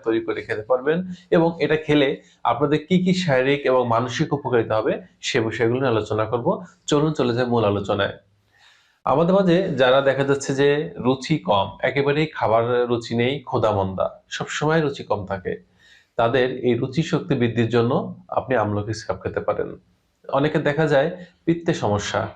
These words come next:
অনেকের জন্ডিসের সমস্যা আছে, এই সমস্যা দূর করার জন্য আমরা রোগীদের আমলকি সিরাপটা খেতে দেই। আবার অনেক ক্ষেত্রে দেখা যায় যে অনেকের, আহ, তাদের যে মাথার চুল পড়ে যাচ্ছে, চুল ঝরে যাচ্ছে, অনেকের দেখা যাচ্ছে যে তাদের লিউকোরিয়া বা সাদা স্রাব,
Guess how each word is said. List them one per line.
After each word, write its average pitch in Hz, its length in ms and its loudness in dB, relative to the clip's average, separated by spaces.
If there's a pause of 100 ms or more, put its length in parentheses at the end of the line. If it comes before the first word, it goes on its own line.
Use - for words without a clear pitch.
(160)
অনেকের 123 380 0
জন্ডিসের 131 420 0
সমস্যা 143 480 -2
আছে, 151 240 -4 (380)
এই 135 120 2
সমস্যা 143 360 0
দূর 131 200 2
করার 131 140 4
জন্য 131 200 -2
আমরা 131 280 2
রোগীদের 120 400 0 (300)
আমলকি 117 420 0
সিরাপটা 104 300 -4
খেতে 101 260 -4
দেই। - 280 -4 (300)
আবার 135 220 2
অনেক 143 240 0
ক্ষেত্রে 156 220 0
দেখা 147 240 2
যায় 139 320 2 (220)
যে 127 100 4
অনেকের, 135 600 2 (160)
আহ, 117 220 2
তাদের 123 300 2
যে 135 120 2
মাথার 123 380 0 (100)
চুল 185 260 4
পড়ে 120 160 4
যাচ্ছে, 101 520 0 (280)
চুল 147 260 4
ঝরে 110 260 2
যাচ্ছে, 104 480 0 (280)
অনেকের 127 360 0
দেখা 127 220 0
যাচ্ছে 123 300 -2
যে 123 180 4
তাদের 120 260 2
লিউকোরিয়া 117 680 4
বা 117 140 2
সাদা 117 280 0
স্রাব, 110 340 2